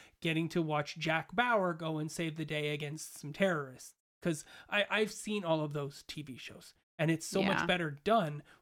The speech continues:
Speaker 1: when there's the, the personal journey is really the focal point. So
Speaker 2: Right.
Speaker 1: as long as that's still the case, I'll still be here week in, week out, wanting to sit down and talk to you about it. And I got a real feel for that today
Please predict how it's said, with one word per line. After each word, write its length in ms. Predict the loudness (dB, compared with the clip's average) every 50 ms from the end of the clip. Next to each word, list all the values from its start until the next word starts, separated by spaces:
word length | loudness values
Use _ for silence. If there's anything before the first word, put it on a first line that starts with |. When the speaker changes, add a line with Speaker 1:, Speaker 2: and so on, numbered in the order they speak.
| -2
Speaker 1:
when 320 | 0 2 2 2 2 0 0
there's 340 | 0 2 2 2 0 -2 -8 _ _ -14 -10
the, 100 | -8 -8
the 100 | -8 -8
personal 580 | -8 -6 -2 2 2 2 2 0 0 0 0
journey 560 | 2 2 2 2 4 4 4 2 2 0 -2 _ 0
is 200 | 0 0 0 0
really 440 | -4 -2 2 4 4 4 4 4 2
the 120 | 0 -2
focal 400 | -4 -4 -6 -6 -6 -6 -10 -14
point. 280 | -14 -16 -20 -20 -20 _ _ _ _ _ _ _ _ 0
So 220 | 2 2 2 2
Speaker 2:
Right. 400 | 2 4 4 4 4 0 -6 -8 -6 -2
Speaker 1:
as 140 | 0 0 0
long 200 | 2 2 2 2
as 100 | 2 2
that's 260 | 2 0 0 0 -4
still 220 | -4 0 2 2 2
the 60 | 0
case, 420 | -2 -2 -2 0 0 -2 -4 -6 -12 -16 -20 -10 -4 -4
I'll 60 | -4
still 220 | -2 0 0 0 0
be 120 | 0 0
here 180 | 0 2 2 2
week 260 | 2 2 0 0 0 0
in, 160 | 0 0 2
week 180 | 0 0 0 0
out, 240 | 0 0 0 -2 -6 -10 -20 -20 -20 _ _ _ _ _ _ -16 -8 -2
wanting 680 | 0 2 2 2 2 2 2 2 2 4 4 4 2 0
to 140 | -2 -4 -4
sit 200 | -2 -2 -4 -2
down 200 | -2 -2 -2 -2
and 100 | -2 -4
talk 240 | -4 -4 -4 -4 -4
to 100 | -2 -2
you 80 | -2 -2
about 260 | -2 -6 -8 -12 -14
it. 180 | -18 -20 -20 -20 _ _ _ _
And 100 | 0 0
I 60 | 0 0
got 200 | 0 0 0 0
a 60 | 0
real 220 | 2 2 2 2
feel 460 | 0 -2 0 2 2 4 4 2 0
for 160 | 0 0 0 2
that 260 | 2 2 0 0 -6
today 600 | -10 -10 -2 2 4 4 4 4 2 2 0 -2